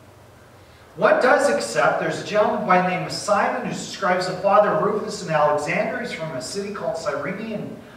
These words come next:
modern-day Libya. Clearly, by the way the Mark and the other gospel writers discuss him, he is clearly, and his sons clearly,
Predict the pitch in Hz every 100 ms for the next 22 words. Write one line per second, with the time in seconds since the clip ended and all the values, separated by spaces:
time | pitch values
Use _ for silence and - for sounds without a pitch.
0 | - 180 185 214 220 196 208 202 175 214
1 | 220 247 269 - - - - - - -
2 | - - - - - - - - - -
3 | - - 254 302 311 - 226 180 185 196
4 | 185 180 208 - - 226 196 202 208 208
5 | 214 - - 240 196 185 180 175 - -
6 | - - - - - - 170 160 - 294
7 | 311 - - 143 - - - - - -
8 | - - 220 226 - 247 277 294 208 185
9 | - 202 202 190 - 302 320 269 - 170
10 | 175 165 160 160